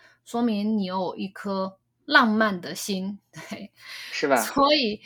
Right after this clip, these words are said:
Speaker 1: 所以就是有的时候呢，也是可以通过形象、通过色彩分析来找到自己内心，然后，但是能够理解，就是，哦，为什么你老婆觉得，啊，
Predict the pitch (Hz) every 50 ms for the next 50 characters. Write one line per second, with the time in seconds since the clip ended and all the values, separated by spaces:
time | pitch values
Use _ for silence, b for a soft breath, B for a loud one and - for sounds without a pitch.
0 | B B B B B - - 359 381 381 349 392 370 - 381 285 247 220 185 185
1 | 190 285 339 - - 214 226 240 294 302 285 254 233 214 208 202 202 196 160 -
2 | 226 214 220 - 381 - - - - 320 339 285 214 - - - 294 294 311 320
3 | 320 330 294 247 220 190 175 - b b b b b b b b _ _ _ _
4 | _ _ _ - - - - 202 190 185 190 202 - - 247 226 202 185 - -
5 | - _ _ - - 320 311 320 330 311 330 320 277 247 190 - - - 302 262
6 | 220 180 196 - - 196 - - - - 208 202 208 214 - - 214 208 208 220
7 | 220 B B B B B 220 240 285 311 - - 240 196 - - 240 247 247 233
8 | 208 - - 262 240 196 - - 180 170 165 190 - _ _ _ _ - 247 277
9 | 302 285 220 190 196 - - - - 208 208 202 202 208 214 - b b b b
10 | b b 233 294 320 320 254 254 - _ _ _ _ _ _ _ - 381 349 339
11 | 320 330 311 262 - - - 233 226 214 220 247 277 311 294 247 196 - 202 202
12 | 208 226 - 220 180 - 240 240 220 - 240 233 214 208 226 247 233 - 190 180
13 | 175 185 190 185 185 185 175 - 170 - 185 180 175 185 190 - - 226